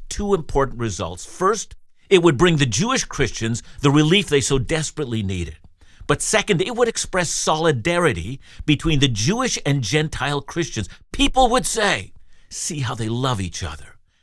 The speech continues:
They would say, "The barriers of separation between Jew and Gentile have been broken down in Christ." And so Paul has completed the task. The money's at hand.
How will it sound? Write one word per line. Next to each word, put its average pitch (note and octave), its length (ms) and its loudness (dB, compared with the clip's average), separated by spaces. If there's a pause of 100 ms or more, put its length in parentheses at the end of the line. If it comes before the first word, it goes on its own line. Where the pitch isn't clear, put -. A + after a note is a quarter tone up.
They F3+ 120 6
would E3 140 2
say, G3 140 6
"The D#3 120 4
barriers B3 640 4
of G#3 100 2
separation C3+ 760 0
between B2 400 -2
Jew G#3 260 -4
and F#3+ 140 -4
Gentile A2 580 0 (200)
have E3 200 2
been C#3+ 240 2
broken G3+ 420 0
down D#3 280 -2
in C3 100 -6
Christ." G2 640 -12 (400)
And A#2 100 -4
so C3 140 -2
Paul F#3+ 280 0
has F3 120 0
completed A2 480 -4
the D#3 80 -2
task. F#3 540 -8
The G2 80 -12
money's F#2+ 420 -6
at C3+ 100 -4
hand. C3+ 460 -8